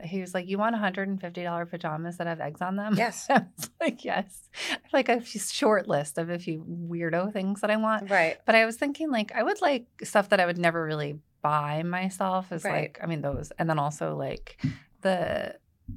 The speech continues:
Speaker 1: um, like, a massage, like, a fa-,
Speaker 2: Mm-hmm.
Speaker 1: I don't really go to m-, as many facials as I used to.
Speaker 2: Yeah.
Speaker 1: I actually didn't really go to many at all,
Speaker 2: Well,
Speaker 1: but, like,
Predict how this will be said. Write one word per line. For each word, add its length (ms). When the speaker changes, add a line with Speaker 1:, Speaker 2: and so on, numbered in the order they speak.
Speaker 1:
um, 400
like, 120
a 40
massage, 680
like, 80
a 60
fa-, 100
Speaker 2:
Mm-hmm. 160
Speaker 1:
I 80
don't 120
really 200
go 80
to 80
m-, 240
as 240
many 360
facials 360
as 140
I 40
used 320
to. 460
Speaker 2:
Yeah. 380
Speaker 1:
I 180
actually 260
didn't 100
really 140
go 100
to 80
many 240
at 80
all, 280
Speaker 2:
Well, 140
Speaker 1:
but, 60
like, 120